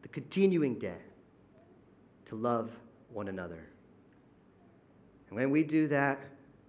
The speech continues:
we honor every citizen of our country and every human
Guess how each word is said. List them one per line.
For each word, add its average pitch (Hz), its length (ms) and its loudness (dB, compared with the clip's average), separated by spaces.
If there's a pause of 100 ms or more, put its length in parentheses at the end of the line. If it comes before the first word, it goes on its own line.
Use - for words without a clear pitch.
(220)
we 139 180 0
honor 135 300 0
every 135 300 0
citizen 131 760 -2 (400)
of 113 140 -6
our 113 100 -2
country 127 460 -4 (1300)
and 120 120 0
every 131 320 6
human 131 580 -2